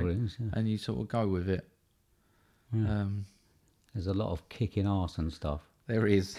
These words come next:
Speaker 1: <laughs>
Speaker 2: It's gory very quickly.
Speaker 1: <laughs>
Speaker 2: Um,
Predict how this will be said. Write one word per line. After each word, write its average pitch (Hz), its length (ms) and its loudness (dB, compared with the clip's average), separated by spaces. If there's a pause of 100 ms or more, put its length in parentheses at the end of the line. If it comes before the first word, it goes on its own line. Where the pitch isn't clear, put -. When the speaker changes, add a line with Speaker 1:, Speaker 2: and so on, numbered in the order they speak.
(140)
Speaker 1:
<laughs> - 160 0
Speaker 2:
It's - 540 4 (500)
gory 92 600 4 (1160)
very 104 380 4
quickly. 90 580 4 (240)
Speaker 1:
<laughs> 170 80 6 (1120)
Speaker 2:
Um, 101 520 2